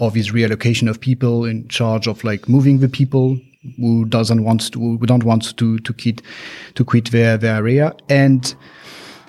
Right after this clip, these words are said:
parallel to that, we, um,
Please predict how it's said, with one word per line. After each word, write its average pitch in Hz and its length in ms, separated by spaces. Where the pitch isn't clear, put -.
parallel 151 460
to 113 160
that, 110 560
we, 127 480
um, 104 560